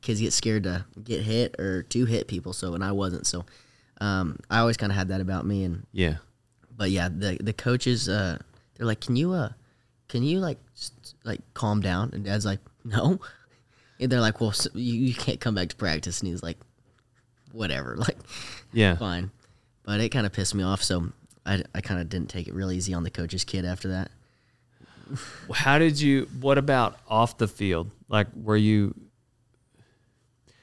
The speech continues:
Speaker 2: 'cause you, you, you don't seem like the kind of person that's scared to ruffle feathers.
Speaker 1: Yeah,
Speaker 2: So
Speaker 1: I,
Speaker 2: imagine,
Speaker 1: uh,
Speaker 2: like,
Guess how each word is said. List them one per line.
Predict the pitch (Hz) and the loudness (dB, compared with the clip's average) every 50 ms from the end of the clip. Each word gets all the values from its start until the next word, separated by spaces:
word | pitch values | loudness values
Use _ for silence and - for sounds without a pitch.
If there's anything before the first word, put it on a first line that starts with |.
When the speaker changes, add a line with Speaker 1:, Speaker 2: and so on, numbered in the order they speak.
| _ _ - | _ _ 6
Speaker 2:
'cause | 135 131 | 8 10
you, | 135 143 143 139 | 12 12 10 10
you, | 131 139 165 180 190 156 139 131 | 10 10 12 12 10 10 6 4
you | 135 151 180 190 165 | 8 10 12 12 12
don't | 185 175 165 147 | 12 12 12 10
seem | - - 165 160 151 | 8 6 6 8 8
like | 147 139 139 131 | 8 6 6 6
the | 135 | 6
kind | - 143 135 127 | 6 8 8 8
of | 120 | 8
person | - 135 131 123 - 127 120 | 8 8 6 8 6 6 8
that's | 113 110 - - - | 8 8 6 6 4
scared | - - - - 123 120 123 120 113 104 | 2 2 4 6 8 8 8 8 6 6
to | - 120 117 113 107 | 6 8 8 10 10
ruffle | 104 104 101 98 - 95 92 | 10 8 8 8 6 2 -4
feathers. | - - 98 92 85 69 64 - - - - - _ _ - | -2 0 0 0 0 0 -2 -4 -4 -6 -8 -10 _ _ -6
Speaker 1:
Yeah, | 104 113 113 113 113 - | 0 2 4 4 6 8
Speaker 2:
So | - 120 | 8 10
Speaker 1:
I, | 107 | 12
Speaker 2:
imagine, | 113 120 123 147 147 139 | 12 12 12 12 12 10
Speaker 1:
uh, | 117 110 | 10 8
Speaker 2:
like, | 107 101 92 - | 8 6 4 2